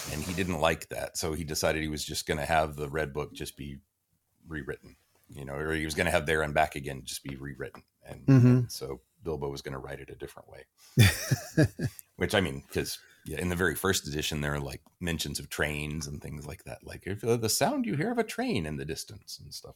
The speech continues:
Speaker 1: like that.
Speaker 2: You're not supposed to be allowed to just go around and change your, the versions of your stories once you've
Speaker 1: No.
Speaker 2: published them. That's, that's
Speaker 1: No, but he did. But he did.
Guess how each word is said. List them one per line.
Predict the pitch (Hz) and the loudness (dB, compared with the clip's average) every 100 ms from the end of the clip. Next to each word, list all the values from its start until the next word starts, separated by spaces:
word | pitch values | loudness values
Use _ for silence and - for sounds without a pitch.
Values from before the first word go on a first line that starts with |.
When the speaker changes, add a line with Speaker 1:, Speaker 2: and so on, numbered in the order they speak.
| - | -20
Speaker 1:
like | - - | -20 -6
that. | - - - | -4 -2 6
Speaker 2:
You're | 185 | 8
not | 277 - | 8 8
supposed | 180 156 | 6 8
to | 147 | 8
be | 139 | 10
allowed | 110 113 113 | 10 8 6
to | 104 | 4
just | - - | 4 6
go | 107 | 8
around | 104 101 | 8 6
and | 98 | 6
change | 98 98 92 110 | 6 6 6 6
your, | 98 - - | 6 2 -6
the | - 120 110 | -2 4 4
versions | 101 113 107 104 98 | 6 8 8 6 4
of | |
your | 95 | 6
stories | 92 - 104 95 95 | 4 6 6 6 4
once | 98 90 | 2 0
you've | - - | -2 4
Speaker 1:
No. | 101 | 4
Speaker 2:
published | 107 - | 4 0
them. | 113 | 0
That's, | 98 - | 0 2
that's | 110 87 | 2 0
Speaker 1:
No, | 85 - - - - | -2 -6 -18 -20 -4
but | 85 85 | -4 2
he | 131 | 2
did. | 240 339 95 - - _ _ | 2 -4 -8 -16 -18 _ _
But | 113 117 | -12 -10
he | 170 | -8
did. | 233 285 | -10 -10